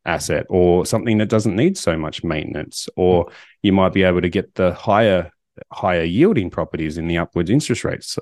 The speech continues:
cycle. Um, so asset recycling could help your position out as well. And, um,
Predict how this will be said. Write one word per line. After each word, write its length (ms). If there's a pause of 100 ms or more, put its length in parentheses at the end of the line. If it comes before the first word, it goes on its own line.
(140)
cycle. 520 (540)
Um, 260
so 320 (100)
asset 300
recycling 680
could 180
help 300
your 200
position 440
out 160
as 140
well. 340 (480)
And, 400
um, 300